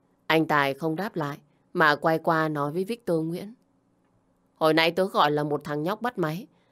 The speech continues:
sao bây giờ lại thành một đứa bé gái bắt máy chứ? Hồi nãy tớ gọi cũng là một bé trai bắt máy. Đầu dây bên kia lại tiếp tục vang lên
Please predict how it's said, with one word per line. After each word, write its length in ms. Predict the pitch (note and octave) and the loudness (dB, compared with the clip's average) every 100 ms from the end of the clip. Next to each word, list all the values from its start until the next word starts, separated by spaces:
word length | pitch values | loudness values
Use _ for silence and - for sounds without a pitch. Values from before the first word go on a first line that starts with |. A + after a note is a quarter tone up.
| _ | _
sao 200 | - G3+ | 2 4
bây 160 | G3 G3+ | 4 2
giờ 200 | F3 C#3+ - _ _ _ - | 0 -2 -6 _ _ _ 2
lại 180 | F#3+ | 2
thành 240 | E3 D#3 D3 | 4 2 0
một 140 | D3 | 0
đứa 160 | D3 E3+ | 2 4
bé 180 | F3 F3+ | 4 4
gái 180 | E3+ | 2
bắt 160 | G3+ C4+ | 2 2
máy 220 | F#3 F#3 A3+ | 2 2 0
chứ? 200 | B3 D4 _ _ _ _ _ _ _ _ _ | -6 -8 _ _ _ _ _ _ _ _ _
Hồi 200 | - D3+ | 0 2
nãy 200 | D3 D3 | 2 0
tớ 200 | D#3 D#3 | -2 -6
gọi 360 | G3 D#3 C3 D3+ _ _ _ _ | -2 -2 -2 -8 _ _ _ _
cũng 180 | G#3 A3+ | 0 2
là 120 | F3+ | 2
một 240 | D3 C#3+ | 2 -2
bé 160 | D3 D#3 | -2 -2
trai 240 | E3+ E3 | -2 -4
bắt 200 | D3+ F3+ | -4 -4
máy. 360 | E3+ D#3 D#3+ B3+ _ _ _ _ _ _ _ _ _ _ _ - | -4 -4 -6 -14 _ _ _ _ _ _ _ _ _ _ _ 2
Đầu 180 | D#3 D3 | 4 4
dây 200 | D#3+ D3+ | 2 2
bên 240 | D#3 D#3 | 0 -2
kia 260 | - D#3+ D#3 _ _ - | -2 -2 -2 _ _ 0
lại 200 | E3 D3+ | 2 2
tiếp 200 | A3 B3 | 0 0
tục 160 | E3+ - | -2 -2
vang 220 | E3 E3+ | -4 -4
lên 240 | E3 E3+ | -4 -4